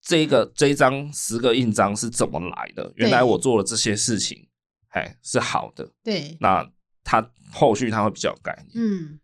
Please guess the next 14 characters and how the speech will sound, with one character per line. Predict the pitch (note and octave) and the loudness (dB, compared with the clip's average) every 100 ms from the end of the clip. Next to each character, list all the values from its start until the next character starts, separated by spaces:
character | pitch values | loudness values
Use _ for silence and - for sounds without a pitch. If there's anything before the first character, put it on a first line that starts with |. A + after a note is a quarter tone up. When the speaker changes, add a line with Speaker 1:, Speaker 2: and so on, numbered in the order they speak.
| _ | _
Speaker 1:
对， | - | -4
对， | E2 C#3 | -2 -4
对。 | B1+ - | -8 -8
Speaker 2:
对。 | G3+ E3+ | -8 -8
Speaker 1:
就 | - C3+ | -2 0
是 | C#3+ | 0
可 | A#2 - G2+ C3+ | -2 0 4 4
以 | A#2+ | 4
的 | - | -2
话。 | - E2 - - | -2 -2 -2 -8
Speaker 2:
对。 | G#3+ D#3+ E3 _ _ - | -8 -8 -14 _ _ -10
Speaker 1:
对， | - D2 | -6 -6
对， | G#1 | -10
对， | - | -18